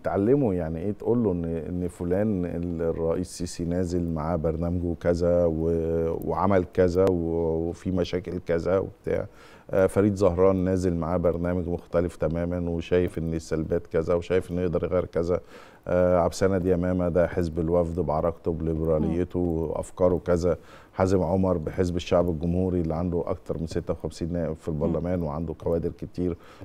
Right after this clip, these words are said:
Speaker 1: و، آم، يعني ع-، أفكاره كذا وبرنامجه الاقتصادي كذا. ف-، فالناس حتى تفهم ومداركها ت-،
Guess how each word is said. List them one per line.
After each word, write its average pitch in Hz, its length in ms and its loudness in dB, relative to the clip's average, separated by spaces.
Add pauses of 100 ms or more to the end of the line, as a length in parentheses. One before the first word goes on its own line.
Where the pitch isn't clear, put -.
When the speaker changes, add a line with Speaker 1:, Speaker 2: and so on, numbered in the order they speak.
(100)
Speaker 1:
و، 92 300 4 (160)
آم، 87 580 0 (120)
يعني 87 480 0
ع-، 78 240 -4
أفكاره 101 360 6
كذا 92 300 4
وبرنامجه 87 480 2
الاقتصادي 85 480 -4
كذا. 82 240 -2 (320)
ف-، - 120 -2
فالناس 107 540 4
حتى 165 260 2
تفهم 131 560 4
ومداركها 104 840 4
ت-، 92 460 0